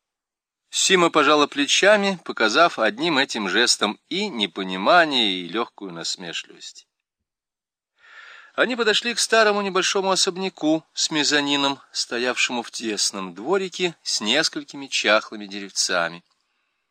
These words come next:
Красно-коричневая окраска облезла, местами осыпалась и штукатурка,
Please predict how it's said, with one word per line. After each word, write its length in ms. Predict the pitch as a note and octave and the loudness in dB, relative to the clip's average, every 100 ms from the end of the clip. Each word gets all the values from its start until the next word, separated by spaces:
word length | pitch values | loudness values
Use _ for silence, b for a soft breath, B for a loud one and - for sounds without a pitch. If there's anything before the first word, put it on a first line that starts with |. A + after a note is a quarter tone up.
| _ _ _ _ _ | _ _ _ _ _
Красно-коричневая 1120 | - C3+ C3 - B2+ B2+ B2+ A#2 B2+ B2 B2 | 0 4 4 4 0 0 2 2 2 4 4
окраска 460 | A#2+ D#3 - - G2 | 6 4 4 2 -2
облезла, 600 | F2+ F#2 F#2 E2+ F2 E2+ b b b b b - | -2 0 0 0 -4 -10 b b b b b -10
местами 420 | A2+ - F3+ E3 | -4 4 4 6
осыпалась 520 | G#2+ - A2 G#2+ G2 | 4 2 0 0 0
и 40 | A2 | -2
штукатурка, 720 | - G#2+ G2 D3 D#3+ - D#3+ | -4 -4 -2 0 -2 0 -6